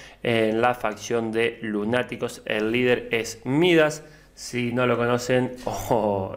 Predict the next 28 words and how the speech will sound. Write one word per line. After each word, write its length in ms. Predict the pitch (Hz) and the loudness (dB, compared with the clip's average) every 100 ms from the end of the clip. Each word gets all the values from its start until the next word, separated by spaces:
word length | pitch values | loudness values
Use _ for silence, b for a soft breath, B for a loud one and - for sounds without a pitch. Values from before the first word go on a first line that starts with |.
| - | -10
se 180 | - 110 | -4 -2
están 240 | 123 120 | -2 -2
perdiendo 440 | 120 120 117 113 - | -2 -2 -2 -4 -2
un 160 | 120 | -2
gran 220 | 117 117 | 0 0
personaje. 580 | 117 110 131 139 143 139 B B B - | 0 0 0 0 -2 -4 B B B -8
Es 200 | 120 101 | -8 -4
muy 360 | 135 156 156 B B B | 0 0 0 B B B
conocido 720 | - 139 120 - 131 131 - - | -2 0 0 -2 2 2 2 -8
dentro 600 | 113 127 131 127 127 123 | 0 0 0 2 4 4
del 380 | 120 127 123 - | 4 2 0 -2
ecosistema, 1040 | 117 107 110 - 104 117 113 113 110 110 - | -2 0 -2 -4 -2 0 4 4 4 2 0
eh, 300 | 104 95 92 | -6 -4 -6
de 140 | 95 104 | -6 -2
Terra. 560 | 175 180 143 139 139 B B B - | 4 4 4 0 -2 B B B -14
Lo 260 | 104 104 107 | -4 0 2
van 340 | 110 110 110 | 2 2 0
a 380 | 107 104 104 101 | 0 2 2 2
encontrar 540 | 101 104 101 120 117 | 0 0 2 2 0
tuiteando 440 | - 107 107 113 120 | -4 -8 -4 0 2
mucho, 560 | 156 156 151 143 143 B B _ | 2 2 2 2 0 B B _
eh, 480 | 110 101 98 95 92 92 92 - | -6 -4 -4 -4 -8 -12 -18 -14
buscando 1000 | 104 104 - 113 113 110 107 107 104 95 - - | -4 -4 0 0 0 -2 0 0 0 -4 -12 -6
que 100 | 110 | -4
la 60 | 101 | -4
gente 400 | - 123 117 110 | -2 -4 -4 -8
se 180 | - 104 | -6 -4
involucre 720 | 104 110 131 131 120 117 | -2 2 2 2 -2 -4